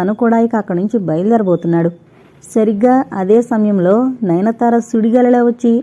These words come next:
అతని చేయి పట్టుకుంది. కార్తికేయ ఆమె వైపు అప్రభితుడైపోతూ చూశాడు. "ఆగండి ఇన్స్‌పెక్టర్, ఎక్కడికి వెళ్తున్నారు?" కార్తికేయ ఏదో అనడానికి నోరు తెరిచాడు.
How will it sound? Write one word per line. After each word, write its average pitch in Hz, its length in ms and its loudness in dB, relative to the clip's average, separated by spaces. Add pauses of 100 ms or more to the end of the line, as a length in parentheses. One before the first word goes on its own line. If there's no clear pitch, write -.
అతని 208 240 -4
చేయి 196 260 -4
పట్టుకుంది. 175 440 -2 (920)
కార్తికేయ 247 720 0
ఆమె 220 240 0
వైపు 196 500 0 (100)
అప్రభితుడైపోతూ 226 960 0
చూశాడు. 175 440 -4 (720)
"ఆగండి 214 320 2
ఇన్స్‌పెక్టర్, 202 500 0 (180)
ఎక్కడికి 240 280 0
వెళ్తున్నారు?" 196 420 2 (1000)
కార్తికేయ 233 640 0
ఏదో 196 320 2
అనడానికి 214 480 0
నోరు 175 260 0
తెరిచాడు. 175 440 -2